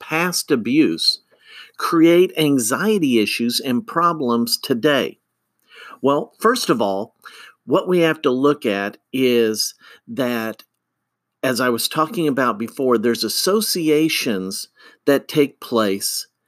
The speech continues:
w-, utilizing the structure in the brain called the hippocampus. And so if the abuse is taking place in a home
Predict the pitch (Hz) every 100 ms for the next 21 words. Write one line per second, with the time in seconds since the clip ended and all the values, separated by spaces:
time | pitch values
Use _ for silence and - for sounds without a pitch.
0 | _ _ _ 113 127 131 139 160 139 131
1 | 131 127 123 117 - 127 120 - 139 120
2 | 107 104 104 104 95 95 101 - - 156
3 | - - - - _ _ _ _ - 131
4 | - 147 123 113 - - - - - 139
5 | - 131 120 92 113 147 170 170 - -
6 | - 135 127 117 - - 139 139 131 113
7 | 131 127 117 - - 139 113 95 95 117
8 | 123 165 202